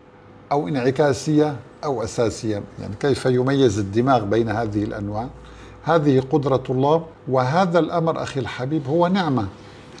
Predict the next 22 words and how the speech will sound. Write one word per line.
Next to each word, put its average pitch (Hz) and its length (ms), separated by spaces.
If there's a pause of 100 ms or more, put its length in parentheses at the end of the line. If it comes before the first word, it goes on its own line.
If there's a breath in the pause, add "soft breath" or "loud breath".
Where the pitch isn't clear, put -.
(100)
الله 123 200
سبحانه 131 360
وتعالى 123 340
يقول: 143 420 (500 loud breath)
"وإن 147 380
تعدوا 127 560
نعمة 120 320 (100)
الله 120 260
لا 120 220
تحصوها، 120 640 (640)
إن 123 140
الله 110 340
لغفور 107 640
رحيم". 98 360 (340)
من 170 180
الأشياء 175 500
العجيبة 156 500
سبحان 135 500
الله 139 460
التي 131 340
وجدها 127 440
العلماء، 110 560